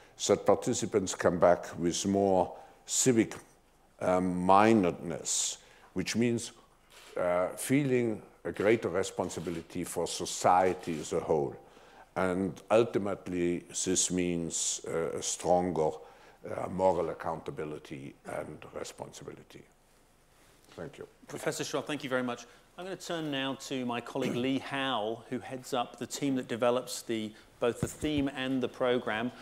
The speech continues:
Speaker 2: Lee, you've had to develop over two hundred and fifty sessions, drawing on the talents of some two thousand five hundred people.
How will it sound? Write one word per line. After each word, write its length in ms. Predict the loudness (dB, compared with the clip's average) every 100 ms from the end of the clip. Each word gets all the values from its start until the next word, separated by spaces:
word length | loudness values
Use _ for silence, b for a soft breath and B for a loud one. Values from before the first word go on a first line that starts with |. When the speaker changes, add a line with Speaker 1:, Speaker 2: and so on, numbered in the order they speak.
| B B B
Speaker 2:
Lee, 160 | 2 4
you've 160 | 4
had 160 | 0 -2
to 60 |
develop 340 | 0 4 4 6
over 160 | 4
two 240 | 2 0 0
hundred 280 | 2 2 2
and 120 | 0
fifty 520 | 0 -2 0 -2 -2
sessions, 720 | 0 0 0 0 0 -2 -8
drawing 500 | -4 0 4 4 2
on 140 | 0 -2
the 60 |
talents 680 | -4 -4 0 0 0 -6 -10
of 160 | -8 -8
some 220 | -4 -4
two 220 | -4 -6
thousand 520 | -4 -2 -2 -2 -4 -6
five 300 | -4 -4 -2
hundred 300 | -2 -4 -2
people. 340 | -4 -2 -6